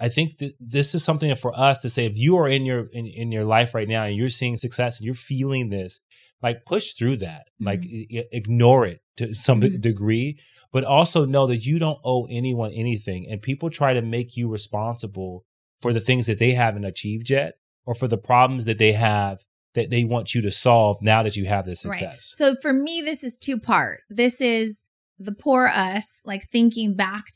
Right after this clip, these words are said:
Speaker 2: to when we were struggling financially, had messed up credit, lost our jobs, and just trying to figure out our place in the world. I remember, like, I've never been really, like, a hater, and that's a bad word, but it's the best word to use.
Speaker 1: Right.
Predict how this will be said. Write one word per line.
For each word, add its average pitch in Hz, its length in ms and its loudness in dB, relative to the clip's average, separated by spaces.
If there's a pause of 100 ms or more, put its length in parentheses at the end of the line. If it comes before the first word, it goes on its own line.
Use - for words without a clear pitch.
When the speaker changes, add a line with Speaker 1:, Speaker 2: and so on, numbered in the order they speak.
Speaker 2:
to 214 280 -8
when 196 140 -12
we 196 120 -8
were 190 80 -4
struggling 202 520 -6
financially, 190 880 -8
had 190 320 -4
messed 196 320 -8
up 190 160 -12
credit, 190 460 -8
lost 185 320 -8
our 185 120 -4
jobs, 180 640 -2
and 160 240 -8 (380)
just 240 180 -6
trying 254 200 2
to 240 60 6
figure 214 400 0
out 190 200 -2
our 180 140 -4
place 202 360 -6
in 196 80 -14
the 170 100 -8
world. 170 460 -6 (380)
I 220 100 6
remember, 240 840 2
like, 202 160 -12
I've 202 120 -8
never 214 300 -6
been 202 300 -8
really, 190 340 -10
like, 170 160 -14
a - 40 -18
hater, 175 680 -4
and 185 160 -10
that's 220 280 -12 (100)
a 214 60 -4
bad 208 320 0
word, 202 340 -2
but 196 100 -4
it's 196 160 -12
the - 80 -12
best 185 300 -4
word 180 220 -6
to - 100 -12
use. 170 480 -6
Speaker 1:
Right. 180 200 -6